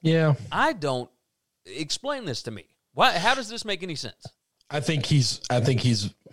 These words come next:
Speaker 1: easing into retirement. Is what I really think. That's what
Speaker 2: It's
Speaker 1: I
Speaker 2: a-,
Speaker 1: really think.
Speaker 2: Arizona, a very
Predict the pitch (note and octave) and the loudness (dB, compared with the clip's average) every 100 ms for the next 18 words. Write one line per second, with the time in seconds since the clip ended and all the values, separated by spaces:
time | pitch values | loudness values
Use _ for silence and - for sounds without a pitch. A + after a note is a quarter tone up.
0 | - - _ - D#3+ E3 E3 D#3 D3+ B2+ | -16 -18 _ 2 6 8 8 6 6 6
1 | B2+ A#2+ G#2+ G2+ F2+ E2+ D#2+ - F#2+ E2+ | 6 4 2 2 2 2 0 0 0 2
2 | E2+ E2 D#2+ D#2 C#2+ - - - - A#2 | 2 2 0 -2 -4 -6 -14 -10 -2 2
3 | D#3 D#3 C#3 C#3 D3 C#3+ C3+ - - - | 4 6 8 10 10 10 8 8 6 4
4 | - D4 B3+ - F#3 D3+ A3 C4+ C#4 | 2 2 -6 -6 -8 -4 -2 -2 -6